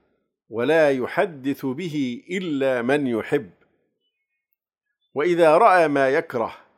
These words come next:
فليستعذ بالله من شره، وينفث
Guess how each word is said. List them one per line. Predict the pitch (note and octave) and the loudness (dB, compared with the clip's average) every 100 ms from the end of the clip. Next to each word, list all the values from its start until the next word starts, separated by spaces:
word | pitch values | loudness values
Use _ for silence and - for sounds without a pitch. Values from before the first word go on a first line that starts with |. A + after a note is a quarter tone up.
| _ _ _ _ _ _ _ _ _ _ | _ _ _ _ _ _ _ _ _ _
فليستعذ | - E3+ C#3 C#3+ C3+ - G#3 A3+ E3+ B2+ A2 | 0 0 0 0 -2 -2 2 2 2 -2 -8
بالله | A#2+ B2 A#2+ C#3 D#3 B2+ A#2+ | -8 -6 -2 0 0 -2 -4
من | A#2 A2+ | -6 -6
شره، | - D3+ B2+ G#2 E2 _ _ _ _ _ _ _ _ _ _ _ _ | -4 -4 -4 -8 -10 _ _ _ _ _ _ _ _ _ _ _ _
وينفث | A2+ A#2 G3 G#3+ F3 - F#3 - - - | -4 0 0 0 -4 -2 -4 -4 -18 -20